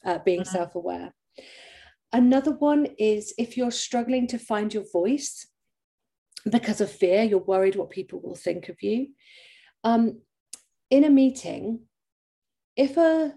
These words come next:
Speaker 1: an opinion pops in, as they do, and you, s-, again, you've got to be <laughs> intentional and you notice yourself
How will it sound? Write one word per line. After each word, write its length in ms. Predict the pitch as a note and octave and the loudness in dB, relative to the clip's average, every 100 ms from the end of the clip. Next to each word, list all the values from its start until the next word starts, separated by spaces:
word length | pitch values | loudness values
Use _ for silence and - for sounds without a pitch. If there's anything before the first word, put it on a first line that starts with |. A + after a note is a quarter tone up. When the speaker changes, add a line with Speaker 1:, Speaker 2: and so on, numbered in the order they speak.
| - | -2
Speaker 1:
an 80 | C4 | -2
opinion 580 | C#4 C#4 A3+ G3 C#4 F4 - _ | 0 2 2 4 2 -2 -12 _
pops 440 | - C#4+ C4+ - A3 | -6 -2 -2 -2 0
in, 320 | G3+ C#4+ C#4+ | 0 0 -4
as 160 | A3+ - | -12 -8
they 340 | F#3+ F#3+ G3 F3 | -4 -4 -6 -2
do, 400 | F#3 F3+ D4 - - - - _ _ _ _ _ _ _ _ | 0 2 0 -2 -10 -20 -20 _ _ _ _ _ _ _ _
and 180 | A3+ A3+ | -2 0
you, 140 | A3+ A3+ | 0 -4
s-, 360 | - - - - | -8 -18 -20 -10
again, 360 | G#3 G#3+ F#3+ A3+ | -8 -4 -2 -2
you've 120 | A3 | -2
got 140 | - - | -4 0
to 80 | |
be 140 | C4+ C#4 | 6 6
<laughs> 60 | |
intentional 480 | C4+ C#4 A3 - F3+ | 8 4 2 0 -4
and 120 | G3+ | -2
you 120 | G#3+ A3 | -2 0
notice 600 | A#3+ C#4+ C#4 C#4 G#3 - | 4 6 4 2 -12 -10
yourself 520 | - - F#3 F#3 | -10 -6 -6 -8